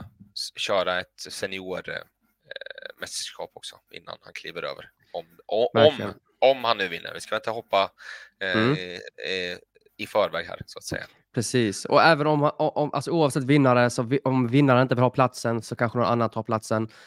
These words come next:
Speaker 2: Och det, ja. Så vi vet, vet inte riktigt hur det kan gå med, och, eller, eller vem som representerar Sverige i utlandet. Eh, vi kommer gå
Speaker 1: Exakt.
Speaker 2: vidare till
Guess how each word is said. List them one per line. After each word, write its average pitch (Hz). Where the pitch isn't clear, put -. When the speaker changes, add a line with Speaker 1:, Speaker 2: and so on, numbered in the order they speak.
Speaker 2:
Och 110
det, 113
ja. 120
Så -
vi 127
vet, 127
vet 135
inte 123
riktigt 117
hur 123
det 117
kan 120
gå 151
med, 127
och, 127
eller, 127
eller 123
vem 113
som 107
representerar 107
Sverige -
i -
utlandet. 104
Eh, 117
vi 123
kommer 151
gå 139
Speaker 1:
Exakt. 147
Speaker 2:
vidare 139
till 131